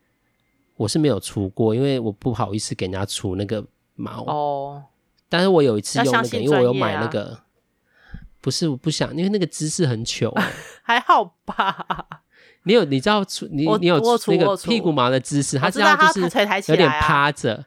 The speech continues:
Speaker 2: 你要抱，你要抱胸，
Speaker 1: 不是，是
Speaker 2: 你的腿要抱胸啊。
Speaker 1: 趴着。你的是抱的，我看人家是，我看人家影片那个
Speaker 2: 啊，还是因为男女不一样，
Speaker 1: YouTube 在开的。
Speaker 2: 因为你们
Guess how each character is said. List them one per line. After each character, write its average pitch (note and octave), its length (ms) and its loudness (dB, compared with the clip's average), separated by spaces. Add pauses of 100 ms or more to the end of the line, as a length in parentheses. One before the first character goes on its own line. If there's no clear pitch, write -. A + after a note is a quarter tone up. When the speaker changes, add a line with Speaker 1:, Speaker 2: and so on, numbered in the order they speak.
(120)
Speaker 2:
你 G3 80 -8
要 A3+ 100 4
抱， C#4+ 280 4
你 G#3+ 60 -2
要 A#3 100 4
抱 C4 200 4
胸， A3+ 240 0
Speaker 1:
不 A3 60 0
是， - 20 -8
是 A#3+ 40 0
Speaker 2:
你 A3 40 4
的 G3+ 80 0
腿 - 140 -2
要 E3 220 2
抱 A3 180 -2
胸 - 200 -6
啊。 F#3+ 40 -4
Speaker 1:
趴 F3 240 -6
着。 F#3+ 80 -14 (1000)
你 D3 120 0
的 F3+ 100 0
是 C4 120 -2
抱 A#3 300 0
的， D#3 140 0
我 B2 80 0
看 A3+ 180 -2
人 F#3 80 -2
家 E3+ 160 -2
是， F#3 180 -4
我 C3+ 100 0
看 F#3+ 160 -8
人 F3 100 0
家 D#3+ 120 -4
影 A2+ 220 -6
片 C#3 280 -2
那 C#3 80 -2
个 B2 140 -2
Speaker 2:
啊， C4 120 0 (140)
还 C4+ 100 0
是 D#4 140 -4
因 G4 60 4
为 G4 60 2
男 D4 140 2
女 - 20 -6
不 C4+ 80 2
一 B3+ 40 4
样， - 100 4
Speaker 1:
YouTube C4 120 -2
在 - 20 0
开 F#3 400 0
的。 C4 80 -10
Speaker 2:
因 E4 60 -2
为 F#4+ 120 -2
你 D4 100 -6
们 F#3+ 300 -6